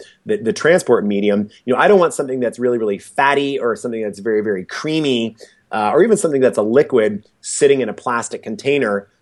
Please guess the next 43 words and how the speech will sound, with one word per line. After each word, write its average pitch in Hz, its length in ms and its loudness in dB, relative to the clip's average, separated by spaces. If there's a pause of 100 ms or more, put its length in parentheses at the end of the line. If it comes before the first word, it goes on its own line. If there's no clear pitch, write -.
(120)
um, 104 120 -6
over 104 240 0
time. 101 340 -4
In 101 60 -4
fact, 117 180 0
what's 131 140 0
really, 190 180 4
really 120 160 4
scary 104 300 2
is 104 80 0
a 113 40 2
lot 131 160 4
of 120 60 2
the 107 100 0
plastics 113 500 -6
that 107 100 -2
have 95 60 -2
been 95 140 -2
replaced 131 500 0
now 101 260 -2
for 104 140 -4
the 92 200 -4
healthy 147 380 0
plastics, 98 580 -2 (540)
uh, 139 240 4
I'm 156 120 2
not 165 160 0
so 135 160 4
sure 135 320 2
that 120 100 2
I 117 60 2
really 113 260 0
love 107 220 0
what 104 120 0
I 101 60 0
see 110 320 -4
showing 110 320 0
up 104 100 -4
in 104 60 -6
the 92 80 -6
healthy 123 300 0
plastic 135 420 -2
now. 156 260 0